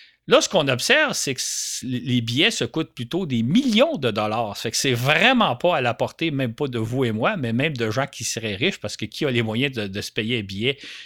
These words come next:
qui vaudrait deux cent, deux cent cinquante mille dollars pour un vol de dix minutes ?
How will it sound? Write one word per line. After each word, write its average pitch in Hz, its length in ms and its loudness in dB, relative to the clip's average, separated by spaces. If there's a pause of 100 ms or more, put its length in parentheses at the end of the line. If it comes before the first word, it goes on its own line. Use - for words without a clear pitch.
(120)
qui 98 100 -12
vaudrait 107 320 -2
deux 107 140 -4
cent, 127 200 -2
deux 104 100 -6
cent 110 160 -4
cinquante 104 360 -6
mille 110 140 -2
dollars 117 360 0
pour 104 180 -6
un 98 60 -4
vol 110 220 -2
de 101 100 -4
dix 95 140 -8
minutes ? 165 280 0